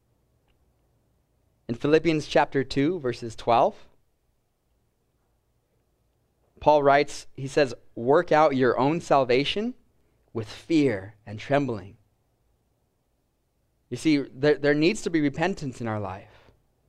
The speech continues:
People don't like that word repent because it, it, it requires death to self.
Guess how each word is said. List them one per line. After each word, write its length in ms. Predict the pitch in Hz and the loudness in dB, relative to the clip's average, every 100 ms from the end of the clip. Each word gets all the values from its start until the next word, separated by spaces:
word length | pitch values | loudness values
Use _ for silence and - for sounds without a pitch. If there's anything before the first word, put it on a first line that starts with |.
| _ _ _ | _ _ _
People 160 | - 151 | -2 4
don't 180 | 180 143 | 2 4
like 240 | 143 160 | 2 2
that 220 | 151 131 | 2 2
word 160 | 127 127 | 2 0
repent 440 | 123 - 156 139 | -2 -2 0 0
because 300 | - 110 120 | -2 -4 -2
it, 80 | 117 | -2
it, 440 | 127 - 127 135 - | -6 -6 -4 -6 -4
it 60 | |
requires 600 | 135 131 - 156 160 147 | -4 -4 2 4 4 2
death 340 | 120 147 151 - | 2 2 2 -4
to 100 | 131 | -10
self. 400 | - 139 131 98 | -2 0 0 -2